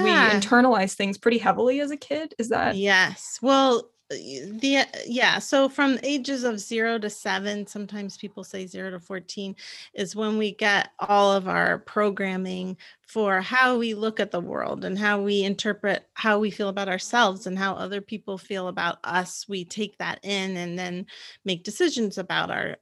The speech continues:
Speaker 2: our identity and our worth, and also how we relate to other people. Um, so even if, yeah, you don't have to have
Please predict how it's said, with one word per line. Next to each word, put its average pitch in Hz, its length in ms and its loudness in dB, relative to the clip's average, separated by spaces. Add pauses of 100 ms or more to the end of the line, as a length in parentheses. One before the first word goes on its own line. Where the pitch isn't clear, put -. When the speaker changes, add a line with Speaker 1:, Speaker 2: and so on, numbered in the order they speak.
(120)
Speaker 2:
our 190 140 2
identity 190 720 0
and 165 140 -6
our 175 140 -2
worth, 196 500 -6 (220)
and 180 320 -6
also 190 320 -6
how 190 180 -4
we 190 140 -8
relate 190 460 -6
to - 100 -12 (100)
other - 160 -16
people. - 520 -18 (600)
Um, 180 420 -6 (540)
so 208 380 4
even 240 440 0
if, - 600 0 (540)
yeah, 220 320 6
you 226 240 4
don't 220 200 4
have 214 200 2
to 196 80 -2
have 185 360 -2